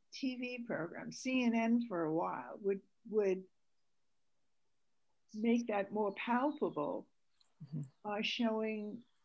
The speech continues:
Speaker 1: someone, talking about someone who had died, who, about that person who had died, so
Speaker 2: Yeah.
Speaker 1: that it wasn't just a number. These are individuals
Speaker 2: Yeah.
Speaker 1: with family members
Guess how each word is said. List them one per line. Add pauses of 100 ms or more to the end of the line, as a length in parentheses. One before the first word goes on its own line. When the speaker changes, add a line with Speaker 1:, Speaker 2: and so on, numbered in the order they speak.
(400)
Speaker 1:
someone, (340)
talking
about
someone
who
had
died,
who,
about
that
person
who
had
died, (640)
so
Speaker 2:
Yeah.
Speaker 1:
that
it
wasn't (200)
just (320)
a
number. (800)
These
are
individuals (220)
Speaker 2:
Yeah. (160)
Speaker 1:
with (1000)
family
members